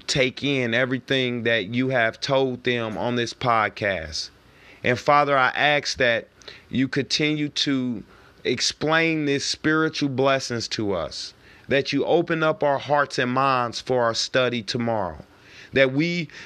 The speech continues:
uh, have a great conversation, that we have an atmosphere that is filled with the Spirit of God,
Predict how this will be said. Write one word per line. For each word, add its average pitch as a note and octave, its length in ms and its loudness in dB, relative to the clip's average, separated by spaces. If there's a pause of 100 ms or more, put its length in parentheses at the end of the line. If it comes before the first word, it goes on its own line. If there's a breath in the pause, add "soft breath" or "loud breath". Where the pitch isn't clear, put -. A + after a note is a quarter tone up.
(220 loud breath)
uh, C3+ 260 2
have C#3 260 4
a B2 100 2
great C#3+ 420 2
conversation, B2+ 960 0
that A2 240 0 (420 loud breath)
we D3 220 2
have C3+ 380 4
an G#2 280 0
atmosphere D3 840 0
that B2+ 220 0
is - 160 -4
filled D3+ 500 0
with B2+ 160 -2
the C3 100 -4
Spirit B2 420 -2
of A2+ 100 -6
God, G2+ 480 -2